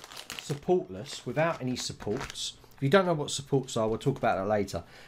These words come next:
but was this little model here. Now this is a smaller version of her, okay? But she's got a base, and that base was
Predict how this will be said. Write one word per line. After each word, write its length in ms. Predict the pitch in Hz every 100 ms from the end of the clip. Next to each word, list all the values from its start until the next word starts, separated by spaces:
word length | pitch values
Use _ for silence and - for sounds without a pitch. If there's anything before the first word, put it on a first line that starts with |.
| -
but 120 | 131
was 240 | 131 117 139
this 200 | 151 139
little 180 | 92
model 340 | 92 95 90 87
here. 320 | - 90 76 - - - - - - 113
Now 100 | 123
this 220 | 180 214
is 120 | 185
a 60 | 175
smaller 460 | - 175 170 151
version 580 | 143 139 127 - 101 135
of 360 | 117 110 107 104 - -
her, 340 | 123 107 78 - - - - - - - -
okay? 240 | 107 139 - - -
But 160 | 135
she's 180 | - 143
got 240 | - 208
a 200 | 170 151 - - - - -
base, 540 | 151 101 - - - - - - -
and 100 | 147
that 300 | 226 135 -
base 580 | 202 101 101 - - - - - - -
was 500 | 135 156 147 139